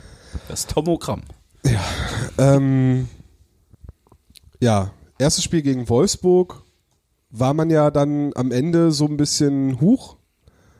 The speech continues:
Speaker 2: das sieht ja gar nicht so schlecht aus, was die Eisbänder spielen. Und dann am Sonntag nach dem Spiel gegen Bremerhaven hat man sich vielleicht so in der Rückschau gefragt, lag das jetzt eher an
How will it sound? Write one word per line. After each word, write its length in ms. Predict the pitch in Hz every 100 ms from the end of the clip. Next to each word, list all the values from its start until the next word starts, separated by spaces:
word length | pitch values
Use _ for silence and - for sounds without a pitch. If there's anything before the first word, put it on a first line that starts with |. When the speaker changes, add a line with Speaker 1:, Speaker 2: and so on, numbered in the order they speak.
| _ _ -
Speaker 2:
das 160 | 127 -
sieht 140 | 151
ja 80 | 156
gar 160 | 131
nicht 140 | 139 147
so 80 | 147
schlecht 340 | - 135 -
aus, 160 | 123 139
was 140 | 123
die 100 | -
Eisbänder 400 | 92 - 110 107
spielen. 460 | - - 104 139 190 - _ _ _ _ _ _ _ _ _ _ _ _ _ _ _ _ _
Und 120 | - 131
dann 120 | 135
am 260 | 131 127 -
Sonntag 540 | 131 113 139 175 180 156
nach 140 | 143
dem 140 | 139
Spiel 220 | 131 - 139
gegen 180 | 139 127
Bremerhaven 640 | 127 123 123 123 - 175
hat 100 | 160
man 120 | 151
sich 160 | 147 139
vielleicht 220 | 139 143
so 80 | 139
in 40 | 127
der 140 | 117
Rückschau 300 | 139 - 151
gefragt, 320 | 143 - 131
lag 120 | 131 127
das 160 | 135
jetzt 240 | 135 - -
eher 200 | 120 98
an 260 | 113 110